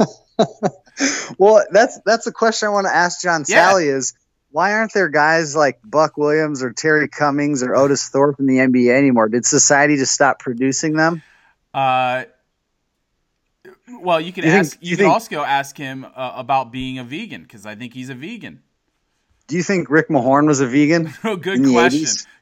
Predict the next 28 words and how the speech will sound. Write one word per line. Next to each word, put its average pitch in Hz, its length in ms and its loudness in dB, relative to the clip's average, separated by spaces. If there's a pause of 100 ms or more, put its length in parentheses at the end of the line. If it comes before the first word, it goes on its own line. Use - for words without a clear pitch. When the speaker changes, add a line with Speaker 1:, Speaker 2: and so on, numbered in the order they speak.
Speaker 2:
Good 170 240 -8
question. 131 640 -8
<laughs> - 40 -20
Uh, 113 280 -6
do 123 220 -18
you 165 80 -14
know 175 180 -8
if 147 120 -14
Rick 156 180 -14
Mahorn 135 360 -12
is 120 100 -16
a 120 40 -20
vegeta-, 113 500 -16
uh, 117 300 -6 (280)
a 120 80 -16
vegan? 175 460 -10 (1120)
Speaker 1:
Right. 131 380 2 (840)
Speaker 2:
I, 131 240 -4
I - 20 -6
have 147 180 -4
a 135 100 -6
Speaker 1:
I, 123 40 2
I 131 40 2
Speaker 2:
feeling 139 460 -4
that 107 140 -12
he's 104 180 -18
not. 101 300 -10 (1200)
Speaker 1:
<laughs> - 40 -14